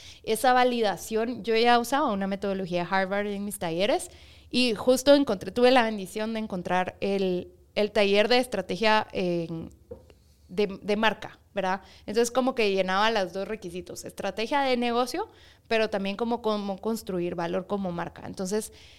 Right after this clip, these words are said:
encontré esto, yo el año pasado a ver, era,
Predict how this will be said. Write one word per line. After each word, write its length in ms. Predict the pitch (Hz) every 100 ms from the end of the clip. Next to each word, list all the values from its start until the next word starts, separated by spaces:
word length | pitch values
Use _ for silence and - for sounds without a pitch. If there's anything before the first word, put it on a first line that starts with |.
| - -
encontré 760 | 233 247 247 233 233 233 247 302
esto, 400 | 320 359 349 -
yo 600 | 202 214 214 240 - - - - -
el 180 | - 208
año 280 | 202 233 262
pasado 760 | 247 196 - 214 226 269 294 277 - - - _ - - - _ _ _ _ -
a 100 | 190
ver, 160 | 190 196
era, 520 | 202 208 214 226 -